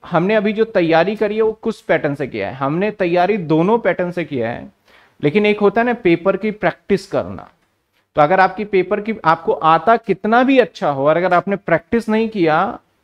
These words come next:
तो आपका पेपर definitely छूट जाएगा। तो अब हमें प्रैक्टिस क्या करना है इन दिनों में, अब मैं एक बार दिखा देता हूं। ये जो पे-, पैटर्न था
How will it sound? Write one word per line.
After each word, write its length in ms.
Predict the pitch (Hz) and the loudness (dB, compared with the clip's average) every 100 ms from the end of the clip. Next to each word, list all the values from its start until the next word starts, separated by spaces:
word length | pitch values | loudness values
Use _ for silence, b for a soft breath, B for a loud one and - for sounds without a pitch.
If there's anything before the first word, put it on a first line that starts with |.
| _ | _
तो 60 | - | 0
आपका 260 | 170 170 202 | 0 2 2
पेपर 360 | 202 190 214 | 2 2 0
definitely 680 | 185 147 160 190 196 202 208 | -2 -2 0 -2 -4 -4 -6
छूट 220 | 143 123 | -6 -6
जाएगा। 400 | 101 - 64 - _ _ _ _ _ _ _ _ _ _ b b b | -8 -12 -18 -20 _ _ _ _ _ _ _ _ _ _ b b b
तो 60 | 185 | 2
अब 120 | 185 | 4
हमें 220 | 190 208 220 | 2 -2 0
प्रैक्टिस 400 | 202 - 247 247 | -2 0 -2 2
क्या 200 | 214 196 | 4 4
करना 260 | 180 151 | 2 0
है 100 | 156 | 0
इन 100 | 156 | -2
दिनों 220 | 151 143 139 | -2 -2 -2
में, 220 | 175 220 _ _ - | -4 -8 _ _ 0
अब 100 | 175 | 0
मैं 180 | 214 233 | 2 0
एक 100 | 202 | 2
बार 160 | 220 | 0
दिखा 380 | 190 180 196 180 | 2 0 2 2
देता 260 | 214 202 185 | 4 2 2
हूं। 180 | 208 - | -2 -4
ये 300 | 147 180 233 | -2 4 4
जो 180 | 247 262 | 6 2
पे-, 320 | 233 202 202 | 4 2 4
पैटर्न 320 | 185 185 196 | 2 2 0
था 440 | 190 156 196 247 | 2 2 2 -2